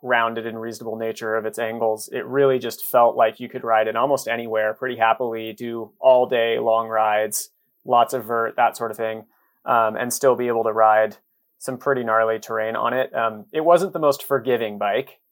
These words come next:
uh, for sure. It felt like you had to be a little bit more game on. Um, and so, you know, what Orbea seemed to be seeking to do with this updated version, um,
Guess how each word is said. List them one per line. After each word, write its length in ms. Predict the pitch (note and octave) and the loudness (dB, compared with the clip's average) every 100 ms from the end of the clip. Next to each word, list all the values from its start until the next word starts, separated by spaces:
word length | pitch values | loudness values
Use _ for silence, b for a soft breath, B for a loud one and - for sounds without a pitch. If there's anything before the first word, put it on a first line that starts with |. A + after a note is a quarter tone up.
| - | 0
uh, 380 | B2 A#2 A2+ A2 - | 4 6 4 0 -6
for 160 | C3 | -6
sure. 440 | A#2 - A2 A2+ C#3+ | -6 -2 0 0 0
It 160 | C3+ | 0
felt 180 | - B2+ | 4 4
like 180 | A#2+ A#2+ | 4 -2
you 80 | B2 | 0
had 300 | A#2 A#2 A2+ - | 4 4 2 -4
to 440 | A#2+ A#2 A2+ A2 - _ _ _ _ _ | -8 -4 -2 -4 -6 _ _ _ _ _
be 120 | D#3 D#3 | 0 4
a 80 | |
little 200 | C#3+ C#3 | 6 4
bit 140 | C#3 C3+ | 2 2
more 160 | B2+ | 0
game 180 | A#2 A#2 | -2 -2
on. 360 | A2 A2 A2+ G#2+ - | 0 2 0 -6 -8
Um, 460 | B2+ A#2 A2 G#2+ G#2 _ | -2 0 0 -4 -18 _
and 180 | B2+ B2 | -6 -4
so, 520 | - B2 A#2 A2+ G#2+ _ | 0 2 4 2 -2 _
you 80 | - | -8
know, 220 | A#2+ G#2+ - _ | -4 -4 -6 _
what 200 | C#3 C3+ | 0 2
Orbea 460 | C#3+ A#2 B2+ B2+ A#2+ | 2 2 4 4 4
seemed 360 | - C#3 D3 | 0 -6 -6
to 80 | C#3 | -6
be 120 | B2+ | -8
seeking 400 | B2 - C3+ B2+ A#2 | -8 -8 -8 -8 -10
to 100 | B2 | -10
do 420 | B2 C3 A#2 A#2+ | -6 -4 -2 -2
with 320 | C3 A#2+ - | -2 -2 -4
this 440 | B2 A2+ - - - | -4 -4 -4 -8 -2
updated 540 | B2+ - B2+ A#2 A2 G#2 | -2 0 -4 -4 -6 -6
version, 580 | A#2 A#2 A2+ G#2+ C3+ - _ _ _ _ | -6 -6 -4 -4 -6 -12 _ _ _ _
um, 480 | C3+ A#2+ A2+ A2+ G#2+ | 0 4 4 0 -6